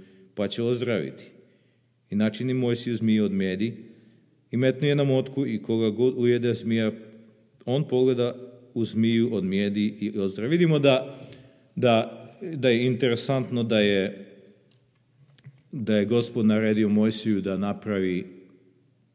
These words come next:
na-, napravi zm-, a, zmiju od pakra ili medi, kako, kako ovde kaže. I da,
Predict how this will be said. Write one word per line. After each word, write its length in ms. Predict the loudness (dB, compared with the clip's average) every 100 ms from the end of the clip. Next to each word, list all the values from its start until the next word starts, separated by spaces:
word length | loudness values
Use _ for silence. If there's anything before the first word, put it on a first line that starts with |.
| _ _ _
na-, 300 | -4 -2 -2 -8 -6
napravi 500 | -2 -2 -4 -6 -6
zm-, 220 | -6 -8 -6
a, 200 | -8 -8
zmiju 500 | -4 0 2 2 0
od 300 | -4 -6 -6 -6
pakra 400 | -4 -4 -6 -6
ili 240 | -6 -6
medi, 320 | -4 -4 -4 -8
kako, 340 | -10 -12 -14 -18 -20 _
kako 300 | -8 -6 -2
ovde 200 | -4 -4
kaže. 420 | -6 -8 -8 -8 -14 -20 _ _ _ _ _ _ _ _ _ _ _ _ _ _ _ _ _ _ _ _ _ _ _ _ _ _ _ _ _ _ _ _ _ _ _ _ _ _ _ _ _
I 100 | -4
da, 500 | 2 4 4 0 -4